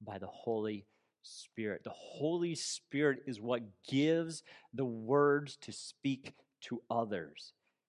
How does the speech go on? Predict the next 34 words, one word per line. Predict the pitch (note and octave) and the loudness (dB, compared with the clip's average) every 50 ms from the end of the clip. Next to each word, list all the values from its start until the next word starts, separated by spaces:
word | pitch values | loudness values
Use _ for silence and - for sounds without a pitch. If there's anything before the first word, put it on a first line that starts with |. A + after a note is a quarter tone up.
| _ _ | _ _
It's | A#2+ - - | -8 -4 0
not | C#3+ C#3 C#3+ D#3 E3+ | 4 6 6 6 8
mine, | G3 F3 D#3 D3+ C3+ B2+ D#3 C#3+ | 8 8 8 8 8 4 4 4
it's | C3+ B2 - - | 2 2 2 6
not | C#3 C#3 D3 D3+ D3+ - | 6 8 8 6 4 2
yours, | D3+ C#3 C3 B2+ B2+ C3 C3+ B2 A#2+ | 2 4 4 6 6 4 4 2 0
it's | B2 A#2+ - - _ _ - | -2 -4 -4 -10 _ _ 4
delivered | C3+ B2 A#2+ C3 D3 C#3+ C3 B2+ B2 | 4 6 8 8 8 8 8 4 0
directly | A2+ A#2 A#2 B2+ B2+ B2+ - - E3 E3 | 0 0 4 6 6 6 6 4 0 0
from | C#3+ - - D3 C#3 | 0 0 -2 0 4
God | B2+ C3+ C3 C3 B2+ - - | 6 8 8 8 6 2 -4
through | - - - C#3 D3+ E3+ F#3 G3 | -8 -4 0 6 6 8 8 8
us. | - B2+ A#2 F#2+ E2+ - - - - - - - - - _ | 6 6 4 4 2 -2 -8 -16 -18 -20 -20 -20 -20 -4 _
And | A2+ C3 C3 | 0 2 2
we | C3 C3+ C3+ C3+ | 4 2 2 2
know | C3 B2+ C3 C3+ D3 D3 D3 C#3+ C#3 | 2 0 4 6 8 8 8 8 6
with | C3+ C3 B2+ A#2+ A2 - _ | 4 2 0 -2 -4 -6 _
confidence | - - - C#3 C#3+ C#3+ C3+ - - B2 A2+ G#2+ F#2+ F2 - - - - - _ _ - | -10 -4 2 4 4 4 4 0 -2 -4 -4 -4 -6 -8 -12 -14 -16 -20 -20 _ _ -4
that | A2+ A#2 G#2 | -2 -2 -2
it's | - | -4
for | - - B2+ A#2+ | -6 -4 -2 2
the | B2 | 2
other | B2+ A#2 A#2 | 2 2 2
person. | A2+ - B2+ A2+ A2 A#2 G#2+ | 0 -2 -2 -2 -4 -4 2
Why? | A2 A2+ B2 C#3+ | 6 8 8 8
Because | D3+ C3+ - - C3 G#2+ | 6 4 0 -2 -2 0
we've | A#2 B2 - | -2 -2 -4
spent | - - - - C#3 C3+ D3+ D3 | -4 -8 -2 2 2 2 2 0
time | - - C#3+ C3+ C3+ C3+ | 0 2 2 2 2 2
with | B2+ A#2+ G#2+ | -2 -4 -4
God | - A2+ G#2+ G#2+ A2 A2+ A2+ - - - - - _ | -2 -2 2 2 2 2 0 -2 -10 -18 -20 -12 _
and | A#2+ A#2 | -8 -4
we're | A2 A2+ G#2 | -2 -4 -4
sure | - - - - - C#3+ C#3 B2+ A#2+ G#2 G2+ - | -4 -6 -8 -2 2 4 4 6 4 4 2 -2